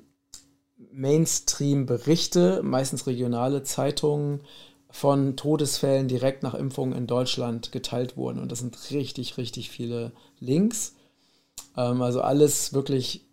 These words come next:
offiziell dokumentierte Nachrichten, ähm, aufgrund,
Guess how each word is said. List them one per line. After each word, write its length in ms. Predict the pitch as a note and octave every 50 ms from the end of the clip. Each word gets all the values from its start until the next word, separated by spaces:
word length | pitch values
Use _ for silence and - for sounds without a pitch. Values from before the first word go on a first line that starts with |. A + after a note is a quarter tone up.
| _ _ _ _ -
offiziell 640 | C3 C3 - C3+ B2 - - - C3 B2+ B2+ B2+ A#2+
dokumentierte 920 | B2 B2 - B2 A#2+ A#2+ A#2 A#2 - - C#3+ C#3+ C#3+ C#3+ - C3 B2 A#2+
Nachrichten, 960 | A#2+ A#2+ A#2+ C3 B2+ - - C#3 B2+ - - - - C3+ C3 C3 C3 C3 B2+ - - - - - - _ _ _ _ -
ähm, 220 | B2+ B2 B2 B2
aufgrund, 760 | A#2+ A#2+ - - - - - C#3 C3 B2+ B2 - - - -